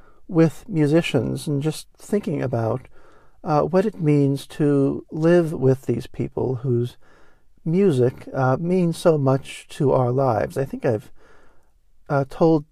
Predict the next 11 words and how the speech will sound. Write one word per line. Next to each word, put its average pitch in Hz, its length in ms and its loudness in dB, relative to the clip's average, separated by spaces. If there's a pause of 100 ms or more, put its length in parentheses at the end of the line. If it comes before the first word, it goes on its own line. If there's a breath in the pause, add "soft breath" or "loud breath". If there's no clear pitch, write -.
just - 200 -12
a 160 60 0
very 175 180 4
small 175 380 -2
anecdote 147 480 0
here 147 240 -2
before 127 580 2
of 123 260 -2 (1080 soft breath)
being 143 480 2
a, 131 600 2
uh, 120 440 -4